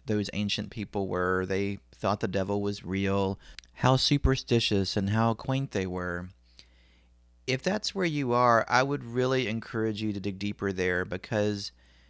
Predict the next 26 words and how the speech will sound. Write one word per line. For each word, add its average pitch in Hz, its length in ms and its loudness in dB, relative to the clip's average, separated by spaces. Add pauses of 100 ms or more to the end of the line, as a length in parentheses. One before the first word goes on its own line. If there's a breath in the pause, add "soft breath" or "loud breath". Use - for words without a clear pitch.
(200)
I 120 80 -6
think 196 260 -4
if 143 140 -2
you 120 300 -4 (100)
look 117 280 -2
a 135 40 -4
little 117 200 0
more 110 160 -2
closely, 110 500 -4
you 113 340 -8
will 123 420 -4
see - 500 -6
that 104 240 -8
there 147 200 -4
are 117 260 0 (380 soft breath)
many 147 300 2
things 139 340 -2
in 110 120 2
this 107 200 0
world 104 460 6
that 110 320 4 (400)
can 131 160 0
probably 160 420 4
only 143 320 2
be 101 220 2
explained 107 720 0